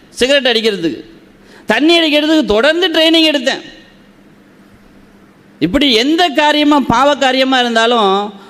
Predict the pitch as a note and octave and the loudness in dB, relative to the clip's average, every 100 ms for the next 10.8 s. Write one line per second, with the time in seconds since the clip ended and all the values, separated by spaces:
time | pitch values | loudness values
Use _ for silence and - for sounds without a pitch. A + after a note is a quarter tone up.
0 | - - F3 A3 A#3 A#3+ F#3+ F3+ G#3 A#3+ | -10 -2 0 0 0 -2 -2 0 0 2
1 | A3 G3 F#3 F#3 F#3+ D#3 C3+ - - - | 0 0 0 0 0 -2 -4 -6 -16 -20
2 | - - - - - - - - - - | -20 -20 -20 -20 -20 -20 -20 -20 -10 -2
3 | G3+ C#4 D4 C4 G#3+ A#3+ A#3+ G#3 F3 F3 | 0 0 0 -2 0 0 0 0 0 -2
4 | G3+ F#3+ - - - - G#3+ A3 G#3 G3+ | -6 -14 -20 -20 -12 -2 0 2 2 0
5 | G#3 E3+ A3 D4+ D4+ C#4 C#4 C#4+ C#4 C4 | -2 -2 0 0 0 0 0 0 0 0
6 | A3+ F#3 G3+ A3+ - - - - - - | 0 0 -2 -6 -14 -20 -20 -20 -20 -20
7 | - - - - E3+ B3+ D4 C#4 A#3 A#3 | -20 -20 -20 -4 0 2 2 2 2 0
8 | A3+ A3 G3+ G3+ G3+ F#3+ - - - - | 0 0 0 2 0 -4 -10 -20 -12 -6
9 | D4 C#4+ C#4+ C4+ C4 A#3+ G3+ A3+ B3 C4 | -4 -2 0 2 2 0 0 0 2 2
10 | B3+ A3 G#3+ G#3+ G3+ F#3+ F#3+ | 0 0 -2 0 0 2 2